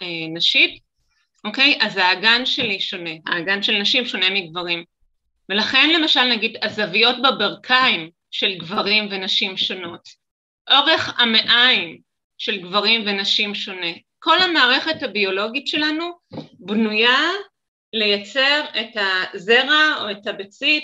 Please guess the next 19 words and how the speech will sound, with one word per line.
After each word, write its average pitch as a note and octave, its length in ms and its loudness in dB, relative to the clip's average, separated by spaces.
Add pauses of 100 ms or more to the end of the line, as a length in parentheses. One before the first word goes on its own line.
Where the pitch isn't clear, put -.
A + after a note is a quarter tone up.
(140)
ומי G3+ 300 -4
שיכולה G#3+ 440 0
לייצר G#3 360 -4
ביצית G#3 400 -4
גם G#3 160 -2
את G#3 80 -4 (100)
כל G#3+ 160 -2
מה G#3+ 140 -6
ש-, - 140 -2 (840)
מה A3+ 120 6
שקורה G#3+ 420 2
אחר G#3 240 0 (100)
כך. G3+ 160 -10
כמובן A3+ 380 0
ייתכנו B3+ 540 -2
כל A#3+ 180 2
מיני, A#3+ 500 2
אה, G#3 220 -2
בעיות G#3 320 2